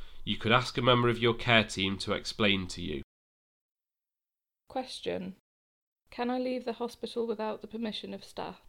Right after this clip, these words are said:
Speaker 1: If you are sectioned under the Mental Health Act, you will not be allowed to leave hospital without the permission of staff. If you leave hospital without permission of staff, you will probably be considered to be absent without leave,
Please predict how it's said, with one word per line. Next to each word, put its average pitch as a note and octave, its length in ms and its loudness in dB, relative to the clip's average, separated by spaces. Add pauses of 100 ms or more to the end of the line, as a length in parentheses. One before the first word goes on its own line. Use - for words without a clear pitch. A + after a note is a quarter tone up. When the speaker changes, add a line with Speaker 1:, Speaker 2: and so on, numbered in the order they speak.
(1000)
Speaker 1:
If B2+ 220 -4
you E3+ 80 6
are E3 60 6
sectioned G#2+ 640 2
under G#2 240 4
the G2+ 120 0
Mental G#2+ 360 2
Health G2 420 0
Act, - 380 -2 (360)
you G#2 120 -2
will G#2 80 4
not A#2+ 320 6
be B2 80 6
allowed B2 380 6
to - 120 -2
leave A#2 260 4
hospital G2 580 -2
without G2 360 2
the F#2+ 100 -4
permission F#2 520 -6
of F2 100 -6
staff. - 560 0 (640)
If G#2+ 180 -6
you A2+ 80 2
leave D3 320 4
hospital C#3 540 2
without B2+ 380 6
permission A#2+ 440 0
of A2+ 80 0
staff, - 680 2
you G2+ 160 -2
will G2+ 80 -2
probably A#2 520 4
be G#2 140 4
considered G2 640 -4
to - 100 -10
be F#2+ 320 -4
absent G#2 460 2
without G#2 400 4
leave, F2+ 560 0